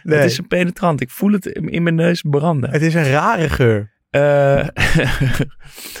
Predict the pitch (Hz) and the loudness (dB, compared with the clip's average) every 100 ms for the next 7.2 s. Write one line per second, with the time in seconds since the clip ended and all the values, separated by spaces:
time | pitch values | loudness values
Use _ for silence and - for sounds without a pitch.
0 | - 135 143 160 160 156 135 131 151 - | -10 0 2 2 0 2 2 4 2 -2
1 | - 120 120 123 127 135 123 123 123 117 | -2 0 2 0 -2 0 -2 -2 -6 -6
2 | 123 117 - - 127 117 123 135 165 165 | -4 -4 -4 -6 -2 -2 0 0 0 -4
3 | - 156 143 131 107 127 120 123 185 - | -6 -4 -2 -4 0 2 2 2 0 -4
4 | _ - - - - - - 127 120 117 | _ -20 -18 -18 -20 -18 -2 2 2 4
5 | 113 113 110 110 123 - - 117 120 117 | 2 0 -2 -6 -10 -8 -4 0 0 2
6 | 113 120 110 127 123 120 - 135 - 180 | 2 0 0 -2 -2 -2 0 -4 -2 -2
7 | - | -4